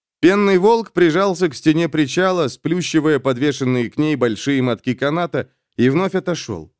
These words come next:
Затем тросы, наброшенные на швартовые тумбы, были крепко затянуты. Сходни застучали, становясь на место как раз вовремя, чтобы встретить капитана гарнизона и его стражников. Они шли вдоль причала, подчёркнуто игнорируя отряд красных клинков,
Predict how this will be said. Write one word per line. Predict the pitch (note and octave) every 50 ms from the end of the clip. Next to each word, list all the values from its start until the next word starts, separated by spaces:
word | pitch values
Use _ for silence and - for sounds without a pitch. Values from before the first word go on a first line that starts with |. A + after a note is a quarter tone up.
| _ _ _ _ _
Затем | - G#2+ A#2 A#2 G#2+ - D3 D#3+ D3 B2
тросы, | - - C#3 D#3+ D#3+ - D3+ C3+
наброшенные | B2 A#2 G#2+ A#2+ C3+ B2+ C3 C3 A#2+ B2 B2 A#2 A#2
на | A#2 A2
швартовые | - A#2+ A2+ G#2+ G2+ - B2+ A#2 A#2 A#2 A#2
тумбы, | G2+ - E3+ F3+ F3+ E3 D3+ D3+
были | C#3 B2 D3+ D#3+ D#3 C#3+
крепко | - - B2+ C3 B2 - - A#2+
затянуты. | A#2 C3+ C#3 C3+ - G2 E2+ E2 E2 D2+ - - - _ _ _ _ _ _ _ _
Сходни | - - - - A3 A#3 G3+ A3 G#3+
застучали, | F#3 F#3 F#3 - - F#3+ F3+ - A3 G3+ C#3 G#2+ F2+ E2
становясь | E2 - - A2 A2 A2 A#2 B2 A#2 -
на | A2+ A2+ A2+
место | C3+ D#3 D3+ C3 - B2
как | - A2+ G#2 -
раз | A#2+ B2 A2 -
вовремя, | C3+ D#3 E3 C#3 G#2 G2 F#2 F#2 F2+ F2
чтобы | - - G2+ G2 G2+
встретить | - - - C3 C3 B2+ A2+ G2
капитана | - G#2+ G2+ G#2+ G#2 - A2+ G#2+ G#2 G#2
гарнизона | G2 G#2 G2+ G#2 A2 A2 G2+ C#3+ E3 D#3 D3
и | C#3 - C3
его | B2+ B2 A#2+ A2+ A#2+
стражников. | A2+ - - G#2+ F#2+ F2+ E2+ - E2 D#2+ - _ - _ _ _ _ _ _ _ _ _ _ _
Они | - C#3+ F3 A3+ A#3+
шли | - - G#3+ A#3+
вдоль | A#3 F#3 A3 A3 G3
причала, | - G#3 G#3 F3 - G#3+ G#3+ F#3 C3+ G2 E2+ D#2+ D2+
подчёркнуто | - - G#2+ G#2 - - - E3+ F3 D3 - B2+ C#3 C3 C3 B2+
игнорируя | B2+ - B2+ A2+ G#2+ A#2+ A2+ A2 C3+ D#3 D3+ D3 C#3 C3 A2 A2
отряд | A2 - A#2 B2+ B2 A#2+
красных | - A2+ A#2 A2+ G2 A#2+ A#2 G#2+
клинков, | - - A2+ A#2+ A#2 A#2+ - E3 C#3+ G#2+